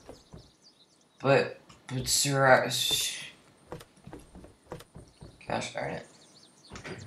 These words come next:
<sighs> Never mind.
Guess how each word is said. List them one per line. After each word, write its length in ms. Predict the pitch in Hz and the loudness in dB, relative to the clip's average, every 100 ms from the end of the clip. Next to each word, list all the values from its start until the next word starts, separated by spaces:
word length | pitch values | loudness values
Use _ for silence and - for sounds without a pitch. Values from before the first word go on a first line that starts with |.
| - - - - - - - | -18 -18 -20 -20 -20 -14 0
<sighs> 1400 | - - - - - - - - - - - - - - - - _ - _ _ - - - - - - - - - - | 4 4 4 0 -6 -10 -16 -20 -20 -20 -16 10 12 12 -4 -20 _ -20 _ _ 4 4 2 -10 -20 -20 -20 -18 -8 6
Never 160 | 143 | 12
mind. 300 | 139 135 127 | 12 12 10